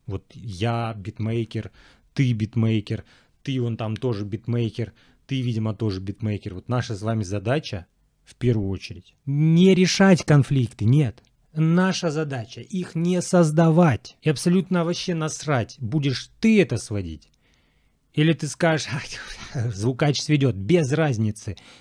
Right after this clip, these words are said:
Наша задача не создавать конфликты ещё на стадии создания бита. Поэтому нам важно грамотно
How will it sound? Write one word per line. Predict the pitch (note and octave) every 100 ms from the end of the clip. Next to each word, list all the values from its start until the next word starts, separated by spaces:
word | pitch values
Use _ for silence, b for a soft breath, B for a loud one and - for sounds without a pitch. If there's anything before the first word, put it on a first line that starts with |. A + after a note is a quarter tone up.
| B
Наша | - D3 D#3 C3 - G2 _ -
задача | A2+ C#3+ C3+ C3+ A#2+ - D#3 - b b b
не | C#3 D3 D3+ D3
создавать | - C3+ A2 A#2 A2 C3 B2
конфликты | - A#2+ - C3 D#3+ -
ещё | C3+ A#2 C3+
на | C3 B2+
стадии | B2 - C#3+ C3 C#3
создания | B2+ A#2+ G2+ G#2 A#2+ A#2 A2+
бита. | G#2+ - A2 E2 _ -
Поэтому | C3+ C#3+ D#3 D3 B2+ A2+
нам | A#2+ A#2
важно | B2 C#3 D#3 D#3
грамотно | A#2 G#2+ C3+ D3 C#3+ B2+ C#3 C3+